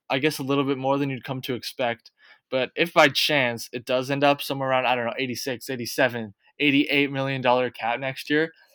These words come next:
then, uh, some G Ms are going to get, uh, a little bit too, too excited on free agent frenzy. It's the first thing I thought of,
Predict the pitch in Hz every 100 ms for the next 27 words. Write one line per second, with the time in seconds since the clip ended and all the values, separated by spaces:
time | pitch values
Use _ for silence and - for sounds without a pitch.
0 | _ _ - 135 135 135 131 127 127 -
1 | - 151 170 151 151 135 131 123 - 131
2 | 127 127 131 131 - 120 131 120 117 117
3 | - 131 139 143 139 - 139 127 127 -
4 | 139 - - 135 127 120 120 - 143 120
5 | 123 - 135 127 110 110 _ _ - -
6 | 127 139 - 131 127 127 135 117 110 107